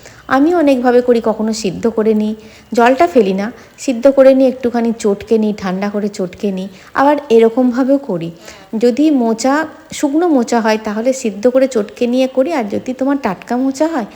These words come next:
তাহলে যে আলুটা ভেজে নিলাম, দিয়ে আদা, একটুখানি হিং দিয়েছি, আহ, তেলেতে, আলুটা ভেজে নিয়েছি, আদা, ধনে, মানে ধনে গুঁড়ো আর জিরে গুঁড়ো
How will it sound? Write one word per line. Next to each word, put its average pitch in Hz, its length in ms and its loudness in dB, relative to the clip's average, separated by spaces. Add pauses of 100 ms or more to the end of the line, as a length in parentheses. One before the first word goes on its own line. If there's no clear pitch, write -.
(320)
তাহলে 269 240 0
যে 240 60 0
আলুটা 202 340 0
ভেজে 240 280 2
নিলাম, 285 280 0 (420)
দিয়ে 226 200 -2 (100)
আদা, 208 400 0 (520)
একটুখানি 285 300 2
হিং 262 320 4
দিয়েছি, 170 360 -4
আহ, 175 880 -10 (100)
তেলেতে, 202 460 2 (580)
আলুটা 208 300 2
ভেজে 233 280 4
নিয়েছি, 262 480 2
আদা, 233 520 -2 (920)
ধনে, 247 520 2 (880)
মানে 214 180 0
ধনে 220 300 4
গুঁড়ো 226 280 2 (720)
আর 185 200 -6
জিরে 208 240 2
গুঁড়ো 196 280 2